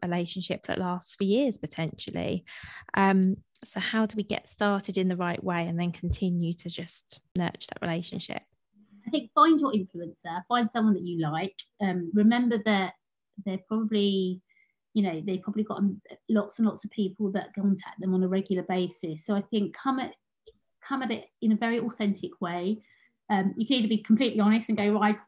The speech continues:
Speaker 2: I wanna work with you," or you might just wanna start creating the foundations of a friendship with them. So, you know, as I say, comment on all their posts, but don't, um, I think what people make the mistake of doing is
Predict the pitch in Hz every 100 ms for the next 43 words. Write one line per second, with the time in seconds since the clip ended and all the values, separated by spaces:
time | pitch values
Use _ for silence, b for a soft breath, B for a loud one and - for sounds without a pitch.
0 | - 214 214 208 208 - 202 208 208 262
1 | - - 226 202 202 196 196 214 220 226
2 | - 202 202 190 - - 262 226 208 196
3 | - - - _ _ - 233 214 208 202
4 | 190 196 190 190 185 - 170 170 - -
5 | 180 165 156 - - 185 170 156 - B
6 | B B B 240 220 196 196 233 240 190
7 | 165 180 170 - 311 277 233 226 - 285
8 | 277 240 233 - 240 233 233 220 - _
9 | _ - 214 240 214 202 202 277 233 220
10 | 220 B B B 220 285 - - _ 226
11 | 247 254 254 214 220 208 208 220 208 208
12 | - 240 208 170